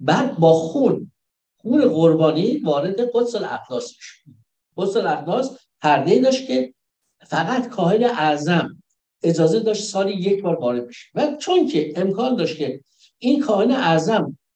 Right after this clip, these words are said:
اه، مثل گناهی کرده باشه و، اه، چون که گناهکار بود، گفتم که خدا قدوسه و با گناه سر کاری نداره، اون کا-، کاهن اعظم در اونجا می‌مرد. به خاطر که کسی نتونه وارد بشه،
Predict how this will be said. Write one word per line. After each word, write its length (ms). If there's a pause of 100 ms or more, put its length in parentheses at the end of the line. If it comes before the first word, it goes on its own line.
(120)
اه، 220
مثل 320
گناهی 380
کرده 360
باشه 600 (440)
و، 100
اه، 640
چون 200
که 100
گناهکار 540
بود، 120
گفتم 280
که 180 (120)
خدا 200
قدوسه 520
و 280 (560)
با 200
گناه 200
سر 280
کاری 220
نداره، 460 (480)
اون 220
کا-، 500
کاهن 300
اعظم 180
در 100
اونجا 200
می‌مرد. 360 (400)
به 100
خاطر 360
که 200
کسی 280
نتونه 260
وارد 360
بشه، 380